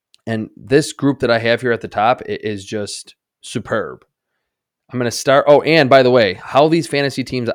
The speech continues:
I had them set up. Number one, does not just need to be active players, because I was, I thought about doing it that way, but then realized it would be really difficult to find quality players, um, that are actually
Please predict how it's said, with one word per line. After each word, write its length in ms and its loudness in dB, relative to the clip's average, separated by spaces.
I 60 -8
had 140 -2
them 140 -8
set 140 -4
up. 80 -10
Number 260 -4
one, 300 -2
does 180 0
not 220 4
just 180 -4
need 140 -2
to 80 -2
be 160 2
active 320 -2
players, 400 -8
because 300 -4
I 120 2
was, 300 -6
I 100 -12
thought 280 6
about 260 2
doing 200 0
it 100 -2
that 200 2
way, 340 -2
but 180 -8
then 160 -2
realized 680 -4
it 100 -6
would 180 -6
be 480 -8
really 240 0
difficult 380 -4
to 80 -16
find 220 -6
quality 380 -4
players, 600 -8
um, 420 -10
that 140 -6
are 180 -10
actually 400 -8